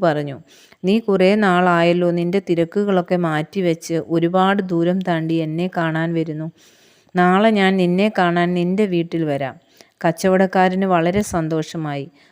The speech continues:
അയാൾ പിറ്റേ ദിവസം രാവിലെ മുതൽ ഗുരുവിന് വേണ്ടി വിഭവസമൃദ്ധമായ ഭക്ഷണങ്ങളെല്ലാം ഒരുക്കി വെച്ച്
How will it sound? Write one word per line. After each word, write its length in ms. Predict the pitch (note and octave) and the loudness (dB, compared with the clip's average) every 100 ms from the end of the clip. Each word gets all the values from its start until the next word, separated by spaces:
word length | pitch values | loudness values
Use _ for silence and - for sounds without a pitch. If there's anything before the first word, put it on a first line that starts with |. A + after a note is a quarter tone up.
| _ F3 | _ 0
അയാൾ 220 | F3+ G3+ | 2 2
പിറ്റേ 340 | G#3 E3+ G3 G#3 | 0 0 2 2
ദിവസം 380 | G#3 F#3+ - F#3+ | 0 -2 -2 0
രാവിലെ 440 | F3+ E3+ E3 G3 G3+ | 2 2 0 0 -2
മുതൽ 280 | F3 F3 E3+ | 0 0 0
ഗുരുവിന് 460 | E3+ E3 F3 G#3 | 0 0 0 0
വേണ്ടി 320 | G3 F3+ F3 F3 | 2 0 0 0
വിഭവസമൃദ്ധമായ 1200 | E3+ D#3 D#3+ G3 G#3+ G3+ F#3 F3 F3 F3+ E3+ E3+ | 0 -2 -2 -2 -2 -2 -2 -4 -4 -2 0 -2
ഭക്ഷണങ്ങളെല്ലാം 1000 | E3+ D#3+ - G3 G3 G3+ F#3 E3 E3 E3 D#3 | -2 -6 -4 -4 -2 0 0 0 0 -2 -4
ഒരുക്കി 380 | D#3 D#3+ - | -4 -4 -4
വെച്ച് 360 | G3 E3 - | -2 -4 -6